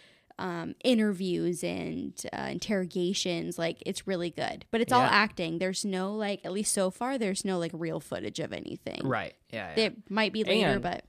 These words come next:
Speaker 2: if you guys, um, like long, drawn out episodes of things, you mentioned earlier Dennis Nielsen.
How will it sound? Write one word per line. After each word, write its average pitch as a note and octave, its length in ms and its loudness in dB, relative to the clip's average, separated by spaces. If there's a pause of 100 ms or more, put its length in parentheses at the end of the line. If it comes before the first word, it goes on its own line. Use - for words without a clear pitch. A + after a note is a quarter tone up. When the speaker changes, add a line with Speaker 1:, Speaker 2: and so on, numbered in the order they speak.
Speaker 2:
if D3 160 -4
you D#3+ 80 2
guys, C#3 540 0 (120)
um, G#2+ 480 -8 (580)
like G#2+ 400 -4
long, A#2 440 -2
drawn A2 320 -8
out G2+ 400 -10 (400)
episodes A#2 580 -4
of E2+ 120 -12
things, G2 440 -10 (800)
you C#3 240 2
mentioned B2 360 0
earlier G#2+ 360 -2
Dennis G#2+ 380 -6
Nielsen. A2 640 -4